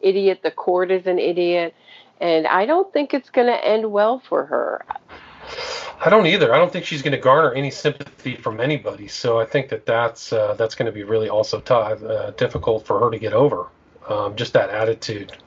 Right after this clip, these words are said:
Speaker 2: and that, uh, comportment is, uh, it's tough. And I
Speaker 1: Yeah.
Speaker 2: mean, there, yeah. <laughs>
Speaker 1: There was a
Speaker 2: Yeah.
Speaker 1: weird moment also where her lawyer brought up that she ha-, couldn't shower for seventy-two hours. Oh, also his big argument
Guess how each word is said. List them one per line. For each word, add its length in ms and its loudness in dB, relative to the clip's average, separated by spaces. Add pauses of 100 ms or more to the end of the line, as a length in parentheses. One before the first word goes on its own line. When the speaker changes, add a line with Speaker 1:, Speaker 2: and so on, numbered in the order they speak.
(200)
Speaker 2:
and 280 -4
that, 420 -4
uh, 260 -2 (600)
comportment 760 2
is, 380 -8
uh, 300 -6 (1200)
it's 160 -8
tough. 280 6
And 80 2
I 40 6
Speaker 1:
Yeah. 60 6
Speaker 2:
mean, 160 0
there, 160 0 (220)
yeah. 220 0
<laughs> 60 -12 (460)
Speaker 1:
There 340 4
was 140 2
a 80 6
Speaker 2:
Yeah. 0 -
Speaker 1:
weird 420 6
moment 300 4
also 260 2
where 320 2 (120)
her 220 2
lawyer 300 4
brought 240 0
up 180 0
that 160 -6
she 180 -4
ha-, 180 -8 (160)
couldn't 340 -4
shower 540 0
for 180 -4
seventy-two 580 -4
hours. 200 2 (100)
Oh, 160 8
also 340 2
his 200 -6
big 260 -2
argument 560 -4